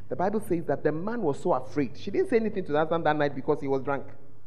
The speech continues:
The man was so afraid, he had a heart attack, and he died a couple of days later. Now, <laughs> the behavior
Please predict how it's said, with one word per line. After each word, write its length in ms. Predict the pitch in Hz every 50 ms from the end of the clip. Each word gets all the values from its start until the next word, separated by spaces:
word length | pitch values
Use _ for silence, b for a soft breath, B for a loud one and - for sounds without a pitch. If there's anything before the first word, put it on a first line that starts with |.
| - - - - b b b b b b b b b b b b b b b - - - - - - - - - - 135
The 60 | 139
man 240 | 151 185 226 247 226
was 160 | 156 143 -
so 80 | - 165
afraid, 260 | 135 - - 147 135
he 60 | 135
had 180 | 151 180 175 139
a 60 | 127
heart 220 | 131 139 135 135
attack, 280 | 120 110 - 131 117 -
and 120 | 117 113
he 60 | 120
died 240 | 117 127 139 135 131
a 60 | 123
couple 280 | 113 - - 110 - 117
of 100 | 113 107
days 240 | 113 117 110 101 -
later. 400 | 117 113 117 110 104 110 95 - - - - - - - - - - - - - - - B B B B B B B B B
Now, 320 | - 202 240 254 220 185
<laughs> 120 | - 180 - - - - - 127 - - - - - - - - - - - - - - - - - - - B B B B B B B B B B B B B B B - - - - B B B B 269 262 B B B
the 160 | 160 285 311 311
behavior 600 | 311 302 254 247 277 392 427 403 415 370 403